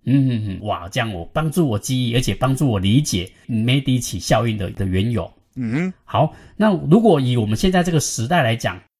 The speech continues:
Speaker 1: 二十一世纪的佛罗伦斯，可能在我们这个世代啊，可能就是矽谷了。
Speaker 2: 对，
Speaker 1: 因为矽谷那边啊，
Speaker 2: 嗯，嗯。
Speaker 1: 哇，有非常非常多的产业啊，比如说医疗业啊、科技业啊，
Speaker 2: 嗯，
Speaker 1: 然后包括什么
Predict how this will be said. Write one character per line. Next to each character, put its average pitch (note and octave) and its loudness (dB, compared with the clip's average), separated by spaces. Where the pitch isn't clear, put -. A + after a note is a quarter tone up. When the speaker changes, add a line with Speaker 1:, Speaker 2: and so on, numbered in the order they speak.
Speaker 1:
二 A#3 6
十 - 2
一 D#3+ 2
世 E3 -4
纪 F3 0
的 D3 2
佛 B2+ 0
罗 B2 4
伦 G#2 2
斯， G#2+ -2
可 B2+ 0
能 A2+ 0
在 F3 6
我 C#3+ 2
们 G#2+ -4
这 - 0
个 F3+ 4
世 E3+ 0
代 C3 0
啊， F2+ -6
可 G#2+ 0
能 G2 -2
就 C3 -2
是 C#3+ -2
矽 C3 -2
谷 E2+ -10
了。 D#2+ -14
Speaker 2:
对， A2+ 0
Speaker 1:
因 D3+ 2
为 F3+ 8
矽 G#3+ 2
谷 B2 -2
那 C#3+ 0
边 B2+ 0
啊， G#2 -4
Speaker 2:
嗯， - -4
嗯。 - 0
Speaker 1:
哇， A#2+ 4
有 A#2 0
非 F3+ 0
常 C3+ -4
非 C3+ 0
常 A#2 -2
多 A#2+ -2
的 A2 -2
产 G2 -8
业 C3 2
啊， G#2+ 0
比 A2 -2
如 A2+ -2
说 B2 -4
医 D3 -2
疗 B2 2
业 D3 4
啊、 A#2+ 0
科 D#3 0
技 D#3+ -2
业 D3+ 2
啊， A#2+ -2
Speaker 2:
嗯， C#3+ -2
Speaker 1:
然 G#2+ 0
后 B2+ 2
包 A#2+ -2
括 A#2+ 0
什 A2+ -8
么 G#2 -6